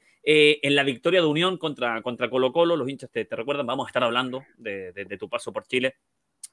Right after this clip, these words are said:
Eh, Cuco dice, "Grande Chumacero", eh, lo mismo Jan Copec, Sergio Latorre dice, em, lo mismo, Ignacio Díaz Velázquez dice, eh,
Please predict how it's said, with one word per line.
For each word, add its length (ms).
Eh, 240
Cuco 380
dice, 240
"Grande 280
Chumacero", 540
eh, 140
lo 80
mismo 220
Jan 160
Copec, 340
Sergio 320
Latorre 320
dice, 380
em, 1000
lo 140
mismo, 420
Ignacio 400
Díaz 160
Velázquez 400
dice, 420
eh, 760